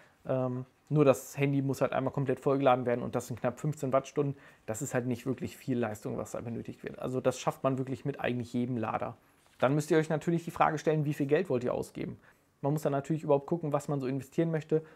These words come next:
ob man denn überhaupt dann einen Namen-Dynamo-Lader nimmt oder nicht vielleicht doch eine andere Variante nimmt. Wenn man zum Beispiel nur eine Woche unterwegs ist, kann man natürlich auch sehr gut mit Powerbanks arbeiten oder wie ich es auch eine Zeit lang gemacht habe, mit Solarpanels.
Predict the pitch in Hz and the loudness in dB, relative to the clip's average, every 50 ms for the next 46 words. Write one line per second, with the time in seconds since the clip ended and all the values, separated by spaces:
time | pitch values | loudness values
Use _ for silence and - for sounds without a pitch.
0 | _ _ _ - - - - 151 147 147 143 143 - - 127 110 127 165 165 165 | _ _ _ -2 0 0 2 2 4 4 4 2 2 0 0 4 4 4 4 6
1 | - 156 156 156 151 143 143 147 147 143 139 143 135 135 143 143 139 135 135 139 | 4 4 4 4 4 2 2 2 2 0 0 0 2 2 2 4 4 4 4 2
2 | 135 135 139 147 - - 147 139 135 135 131 - - 131 113 113 - - - 175 | 0 -2 -2 -4 -2 -2 0 0 0 0 -2 -4 -2 -2 -2 -2 -2 0 2 2
3 | 170 - - 170 143 151 160 156 143 143 143 143 143 143 135 - 151 147 147 151 | 2 2 2 0 2 4 4 2 4 4 4 4 2 2 0 -2 -2 0 0 0
4 | 151 - - - - _ _ - - 131 135 127 - - 143 135 135 - - 139 | -2 -6 -10 -20 -20 _ _ -4 0 2 4 2 4 4 4 4 2 2 0 0
5 | 139 139 131 127 143 151 151 - 156 139 143 143 143 139 - - - - - - | 0 2 2 4 2 2 2 0 -2 0 0 0 0 -2 -2 -6 -14 -14 -8 -2
6 | - 147 147 147 143 135 135 - 147 131 - 120 120 - 143 131 135 131 131 127 | -2 0 0 0 0 -2 -2 -2 -4 -4 -2 -4 -2 -2 -2 -2 -2 -2 -4 -6
7 | - - - 151 151 147 147 143 - 131 139 135 135 131 131 139 143 - - - | -2 4 6 6 6 6 4 0 0 2 2 4 4 2 0 0 -6 -10 -12 -20
8 | - - _ _ - - 143 135 131 131 131 - - - - 156 139 135 - - | -20 -20 _ _ 0 6 8 8 8 8 6 0 -8 -8 -8 -4 -2 -2 0 -2
9 | 147 139 - 147 139 135 131 135 135 131 131 - - 127 - 135 120 - 117 117 | -2 -4 -2 -2 0 0 0 0 -2 -2 -4 -4 -6 -6 -6 -6 -6 -4 -2 -2
10 | 113 113 117 117 - 117 120 120 - - - - | -2 -2 -2 -4 -6 -6 -8 -8 -10 -12 -16 -20